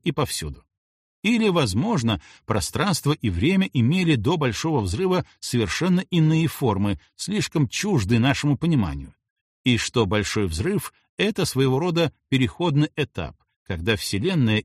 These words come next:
из непостижимой для нас формы переходит в форму, которую мы почти можем понять.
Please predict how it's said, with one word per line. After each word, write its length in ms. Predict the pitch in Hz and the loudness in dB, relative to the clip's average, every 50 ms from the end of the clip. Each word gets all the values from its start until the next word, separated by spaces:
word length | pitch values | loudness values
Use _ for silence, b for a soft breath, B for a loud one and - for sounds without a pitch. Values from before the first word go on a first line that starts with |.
| _ - | _ -4
из 260 | 156 147 120 - - | -2 -2 -2 0 0
непостижимой 720 | 143 135 - 123 - - - 123 110 98 139 160 143 120 | -2 -2 0 -2 -6 -4 -2 -2 0 0 2 2 2 2
для 140 | 101 104 110 | 2 2 0
нас 180 | 104 104 98 - | 0 0 -2 -4
формы 400 | - 180 208 208 202 196 165 B B B B B B | -4 -4 -2 -2 0 0 -2 B B B B B B
переходит 480 | - 139 131 123 - - 135 120 107 - | 0 0 0 0 0 0 -2 -2 -2 -4
в 60 | - | -6
форму, 420 | - 175 208 196 208 208 190 - b b b | -4 -4 -2 0 0 0 0 -2 b b b
которую 420 | - 113 - - 156 175 160 143 117 | -4 -4 -2 0 0 2 2 2 2
мы 200 | 104 107 151 160 | 2 2 0 0
почти 640 | - 120 101 - - - _ - - 123 151 156 | 0 -4 -4 -4 -6 -10 _ -4 0 0 2 2
можем 360 | 120 98 104 104 87 98 98 | 2 2 2 0 0 -2 -4
понять. 460 | 80 - 71 69 62 - - - - | -4 -4 -8 -12 -12 -12 -14 -16 -16